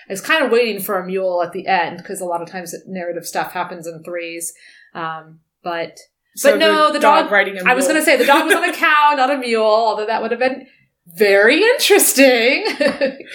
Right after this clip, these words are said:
Speaker 2: That might have been a little too much of
Speaker 1: Too, too on the nose,
Speaker 2: Yeah.
Speaker 1: too bonk, bonk on the head. Yeah, anyways. <laughs> We talked about the racism and how it was glossed over.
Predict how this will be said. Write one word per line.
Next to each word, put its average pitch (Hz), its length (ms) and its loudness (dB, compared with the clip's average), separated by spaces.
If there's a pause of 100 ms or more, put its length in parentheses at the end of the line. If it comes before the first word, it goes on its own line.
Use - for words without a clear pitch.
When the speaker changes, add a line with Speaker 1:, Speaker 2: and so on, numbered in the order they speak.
(180)
Speaker 2:
That 330 240 2
might 294 140 4
have 247 100 4
been 240 140 4
a 233 40 2
little 220 280 -2
too 202 180 -10
much 185 300 -2
of 202 60 -2
Speaker 1:
Too, 349 220 4
too 339 160 0
on 330 180 6
the 311 80 0
nose, 320 480 2
Speaker 2:
Yeah. 415 120 4
Speaker 1:
too 370 240 6
bonk, 302 380 2
bonk 339 320 -2
on 302 180 0
the 196 160 -8
head. 277 420 -4 (200)
Yeah, - 260 -16 (180)
anyways. 175 680 -10
<laughs> - 60 -20 (200)
We 196 60 -6
talked 196 240 -2
about 196 240 -2
the 196 260 -4
racism 185 280 -6
and 185 140 -10
how 180 120 -4
it - 20 -10
was 170 140 -10
glossed 160 400 -6
over. 214 480 -2